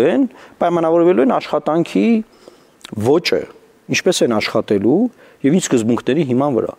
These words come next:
որոնք են համարվում աշխատանքային փաստաթղթեր, և այդ աշխատանքային փաստաթղթերը ինչ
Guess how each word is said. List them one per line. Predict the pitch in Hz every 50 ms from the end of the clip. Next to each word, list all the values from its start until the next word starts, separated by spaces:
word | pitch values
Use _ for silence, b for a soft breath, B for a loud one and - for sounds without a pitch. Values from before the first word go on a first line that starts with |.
| B B B B B B B
որոնք | 123 143 175 185 156 -
են | 135 113 107
համարվում | 113 110 110 104 98 98 98 95
աշխատանքային | 95 - - 98 101 - 95 92 - 101 101 90 -
փաստաթղթեր, | 95 90 - - 98 - - - - 143 160 190 262 - B B B B B B
և | B 151
այդ | 151 -
աշխատանքային | 139 - - 151 - 151 147 - 165 160 147
փաստաթղթերը | - 120 - - 127 - - - - 170 175 202 208 208 - - - - _
ինչ | - 185 208 214